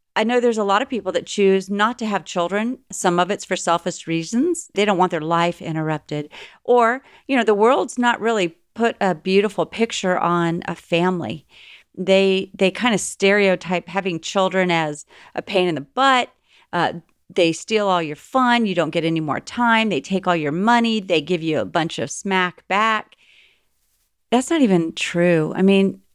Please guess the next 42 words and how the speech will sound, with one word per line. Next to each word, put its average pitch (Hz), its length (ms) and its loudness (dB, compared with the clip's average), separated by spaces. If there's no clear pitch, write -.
relationships 214 680 0
are 165 80 -2
hard. 214 440 -2
Any 349 260 2
relationships, 143 920 -4
the 170 320 0
people 208 240 0
you 208 180 2
work 202 360 0
with - 240 -2
can 226 160 2
annoy 240 360 4
you. 131 300 -4
The 190 140 4
people 233 420 0
that 214 340 2
you 220 540 4
gather 233 340 2
with 170 320 -2
over 196 160 0
the 196 100 2
holidays, 196 540 -2
your 185 140 -2
extended 214 460 0
family. 190 580 -2
And, 180 280 0
you 196 100 2
know, 175 240 0
honestly, 240 600 0
that's 196 200 -4
probably 175 240 -2
gonna 160 140 -6
be 147 100 -6
a 139 40 -6
topic 147 380 -6
one 151 160 -4
day, 147 200 -2
to - 100 -14
be 156 140 0
honest 147 320 -2
with - 140 -4
you. 147 160 4